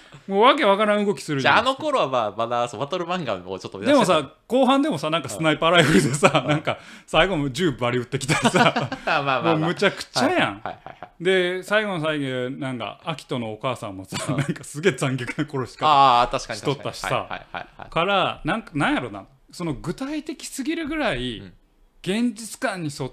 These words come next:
Speaker 1: たテーマを設定する、
Speaker 2: うん。
Speaker 1: しているにもかかわらず、
Speaker 2: うんうん。
Speaker 1: キャラクターほか、動きとかアクションがめちゃくちゃ虚構感があるので、
Speaker 2: はいはいはい。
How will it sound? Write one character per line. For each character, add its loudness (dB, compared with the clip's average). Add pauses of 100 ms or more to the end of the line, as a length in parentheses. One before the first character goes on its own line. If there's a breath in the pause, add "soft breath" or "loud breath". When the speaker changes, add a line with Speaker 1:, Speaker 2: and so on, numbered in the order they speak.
(120)
Speaker 1:
た -10
テ -4
ー -2
マ -2
を -10
設 -6
定 -6
す -4
る、 -2 (100)
Speaker 2:
う -10
ん。 -12
Speaker 1:
し -10
て -2
い -6
る -4
に -4
も -6
か -12
か -2
わ 2
ら 2
ず、 -6
Speaker 2:
う 0
ん 0
う -10
ん。 -20 (380 loud breath)
Speaker 1:
キ -14
ャ 2
ラ 0
ク -20
タ -4
ー 0
ほ -6
か、 -4 (480)
動 -6
き -20
と -12
か -18
ア -6
ク -16
シ -8
ョ -6
ン -12
が -10 (460)
め 0
ち -4
ゃ -2
く -12
ち -4
ゃ -2
虚 -4
構 -2
感 -8
が -8
あ -8
る -10
の -12
で、 -8
Speaker 2:
は -
い -14
は -12
い -14
は -18
い。 -18